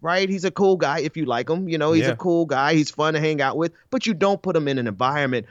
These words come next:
Speaker 1: where he's going to be brutalized like that. And, and I, I think we're setting ourselves up, um, as a nation for failure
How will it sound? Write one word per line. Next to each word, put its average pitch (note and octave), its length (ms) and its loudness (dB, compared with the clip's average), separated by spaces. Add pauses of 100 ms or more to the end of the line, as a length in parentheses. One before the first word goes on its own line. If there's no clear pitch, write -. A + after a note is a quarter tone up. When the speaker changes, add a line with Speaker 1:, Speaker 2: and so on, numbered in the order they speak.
(160)
Speaker 1:
where B2+ 320 2
he's A#2+ 240 -4
going C3 220 0
to A#2 40 -4
be A2+ 400 -2
brutalized G2 800 0
like G2+ 300 -4
that. F2+ 260 -4
And, G2+ 180 -4
and A#2 140 -2
I, A2 180 -2
I A#2 40 -2
think C#3+ 260 0
we're A#2+ 140 0
setting C3 340 0
ourselves G#2+ 360 -2
up, A2 220 -2 (320)
um, G2+ 460 0
as A2+ 120 -2
a G#2+ 80 0
nation B2+ 380 2
for G#2 140 -8
failure B2 560 2